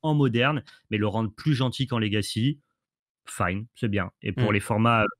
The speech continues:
Speaker 1: euh, éternels, euh, en tout cas Commander, ça te permet d'avoir une réanimation supplémentaire.
Speaker 2: Exactement. Euh, j'ai vu, euh, Gab d'ailleurs jouer un deck, euh, White, euh, avec ces cartes-là et il réanimait, euh, entre autres l'Archon, euh, Orzhov, euh, cinq cinq fly, je crois, quand il arrive en jeu, t'exiles un permanent.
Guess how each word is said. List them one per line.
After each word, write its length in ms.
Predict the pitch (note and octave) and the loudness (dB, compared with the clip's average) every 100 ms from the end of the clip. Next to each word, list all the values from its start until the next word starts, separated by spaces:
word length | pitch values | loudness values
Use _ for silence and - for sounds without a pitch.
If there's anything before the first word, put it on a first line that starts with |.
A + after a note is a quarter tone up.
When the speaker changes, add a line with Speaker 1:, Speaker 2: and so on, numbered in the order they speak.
| _ _ _ - | _ _ _ -6
Speaker 1:
euh, 100 | G#2+ | -2
éternels, 560 | B2 - A#2+ G#2+ C3 C#3 | -2 0 0 2 2 2
euh, 380 | G2+ G2 F#2 F2+ | -2 -4 -4 -6
en 100 | G2 | -8
tout 100 | - | -6
cas 120 | A2+ | -6
Commander, 480 | G2 A#2+ A2 G#2+ A#2+ B2+ | -2 0 0 2 0 0
ça 140 | - | -6
te 60 | - | -2
permet 220 | G#2 A2+ | 0 2
d'avoir 220 | G2+ G2 | 0 0
une 80 | F#2+ | -2
réanimation 540 | G2+ G2 G2 G2 - A2+ | -2 -2 -2 -4 -4 -8
supplémentaire. 680 | G#2 G#2+ G2 F#2 E2 - _ _ _ _ _ _ _ _ - - - - - _ _ _ | -6 -4 -4 -4 -8 -14 _ _ _ _ _ _ _ _ -20 -20 -20 -20 -20 _ _ _
Speaker 2:
Exactement. 640 | A#2 B2 A#2 A2+ G#2 G#2 | 2 2 2 2 2 4
Euh, 100 | A2+ | 4
j'ai 180 | G2+ G#2 | 4 2
vu, 200 | G#2 D3 | 0 2
euh, 140 | C3+ A2 | 4 6
Gab 220 | D#3+ D#3+ | 6 6
d'ailleurs 280 | B2+ C#3 B2 | 4 2 0
jouer 200 | A2+ A#2+ | 0 2
un 60 | |
deck, 240 | A2 A#2 A2+ | 2 0 -4
euh, 180 | - | -4
White, 380 | A2+ B2+ C3 - | 2 4 2 0
euh, 840 | A2 G#2 G2+ G2 F#2+ F#2+ G2 G2+ G#2+ | 0 2 0 -2 -2 -4 -4 -2 -2
avec 180 | G#2+ | -2
ces 120 | - A#2 | -2 0
cartes-là 440 | A#2 A2+ C3+ D#3 | 0 2 0 2
et 80 | A#2+ | 2
il 60 | A2 | 4
réanimait, 640 | G#2+ A2 A2 A2+ B2+ C#3 - | 4 4 4 2 0 0 -2
euh, 540 | G#2+ G2 G2 G2 G2+ - | -2 -2 -4 -6 -10 -4
entre 280 | G#2+ - C3 | -4 -2 -6
autres 220 | - A2 | -2 0
l'Archon, 420 | A#2 - C3 C#3+ - - - _ | 0 -2 -4 -6 -10 -20 -20 _
euh, 120 | G#2+ G#2 | -4 0
Orzhov, 500 | A#2+ G#2 A#2+ C3+ A#2 | 2 4 4 4 2
euh, 260 | G2+ G2+ | 0 0
cinq 220 | G2 B2+ - | 0 0 0
cinq 180 | A#2+ - | -2 0
fly, 260 | B2+ C3 | 2 2
je 80 | A2+ | 0
crois, 220 | - B2+ | 0 0
quand 80 | B2 | 2
il 80 | A2 | 2
arrive 140 | A2 G#2+ | 4 4
en 60 | |
jeu, 120 | G#2 B2 | 2 0
t'exiles 260 | A2 A2 | -2 0
un 60 | A2 | 2
permanent. 320 | G#2+ F#2 | 0 -2